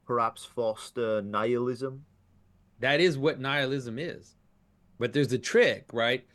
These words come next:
Speaker 2: And the thing about, the thing about the Neil deGrasse Tyson move is that it really is a trick. I mean, it, it's actually is not coherent, because what you do is you actually just reduce something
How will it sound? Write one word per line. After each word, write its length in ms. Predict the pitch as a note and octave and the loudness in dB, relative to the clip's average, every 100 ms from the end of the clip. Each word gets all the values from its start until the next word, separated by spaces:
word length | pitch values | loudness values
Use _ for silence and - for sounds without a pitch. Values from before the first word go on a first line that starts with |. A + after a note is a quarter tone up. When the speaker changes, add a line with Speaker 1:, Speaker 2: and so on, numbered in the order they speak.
| _ _ - | _ _ -2
Speaker 2:
And 120 | D3 | 0
the 60 | D3 | 2
thing 240 | A#3 A#3+ | 2 4
about, 380 | E3+ D#3 C#3 - _ _ C3+ | 4 4 2 -2 _ _ -8
the 100 | C#3 | -2
thing 240 | A3+ A3+ | 2 2
about 360 | E3 C#3+ C3+ C#3 | 2 0 -2 -4
the 180 | B2+ C3 | -6 -4
Neil 180 | D3 | -4
deGrasse 420 | C3+ A#2 B2 A#2 - | -4 -4 -4 -4 -6
Tyson 380 | D3 E3 A#2 | -6 -4 -6
move 240 | G#2 E2+ G#2 | -8 -10 -8
is 100 | A2 | -2
that 140 | B2 | 0
it 140 | A#2 B2+ | -2 0
really 380 | E3 E3 A#2+ | 2 2 2
is 100 | C3+ | 0
a 80 | G2+ | -2
trick. 500 | - - D3 F2+ - _ _ _ | -10 -4 -4 -4 -16 _ _ _
I 40 | A#2 | -6
mean, 240 | B2+ A#2+ - | -6 -6 -10
it, 160 | A#2+ - | -12 -8
it's 200 | B2+ - | -4 0
actually 380 | D#3 D3+ C3+ - | 0 -2 -6 -2
is 300 | D3+ E3 A#2+ | 0 0 -2
not 480 | B2+ C3 D3 C#3+ - | -6 -4 -2 -4 -6
coherent, 560 | A#2+ G2+ D3 G#2 F2+ | -12 -6 -4 -4 -8
because 360 | G2+ G2+ A#2 G2+ _ _ _ _ _ _ _ _ | -12 -4 -4 -4 _ _ _ _ _ _ _ _
what 220 | C#3+ D#3 C3 | -4 -2 0
you 140 | D#3 | -2
do 240 | C3 A#3+ | 0 4
is 140 | F#3 C#3 | 4 4
you 100 | C#3+ | 0
actually 420 | D3 D#3+ D3+ C#3 | 0 -2 -2 -4
just 460 | A2 B2 F3+ G#3 D3 | -2 2 2 2 -4
reduce 560 | D3 A#2+ D3+ F3 E3+ | -6 -2 0 0 -2
something 560 | D#3 C#3+ - G#2+ G#2+ | -6 -6 -6 -10 -10